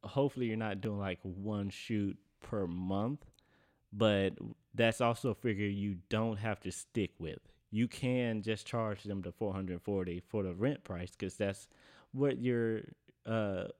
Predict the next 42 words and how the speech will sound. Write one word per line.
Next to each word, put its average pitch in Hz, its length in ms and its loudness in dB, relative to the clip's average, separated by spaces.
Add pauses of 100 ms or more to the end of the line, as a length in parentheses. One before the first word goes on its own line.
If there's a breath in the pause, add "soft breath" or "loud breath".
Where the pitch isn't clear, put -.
what 113 220 -2
you 117 140 2
was 107 100 -2
gonna 107 240 -2
charge 101 300 -2
them 101 160 -2
in 98 40 0
the 95 60 -2
first 175 280 0
place, 104 320 -4
and 104 160 -2
you 104 140 0
know 113 240 2
that 95 220 -4
this 107 240 -2
is 98 280 -8 (460 soft breath)
a 104 80 -2
camera 95 680 -2 (460 soft breath)
that 95 320 -2
you 104 140 -2
will 98 140 0
continue 95 800 -2 (120)
work 131 280 -2
with 95 200 -2
because 92 260 -6
people 98 300 -2
keep 92 260 -6
asking 95 320 -4
for - 320 -10
it. - 580 -10
Um, 98 420 2 (1300)
let's - 440 0 (240)
turn 175 280 2
it 110 140 0
down 170 320 2
a 147 60 4
notch, 95 460 -2
and 110 140 -2
let's 120 180 4
say 113 400 2
the 95 140 0
Blackmagic, 110 1400 -2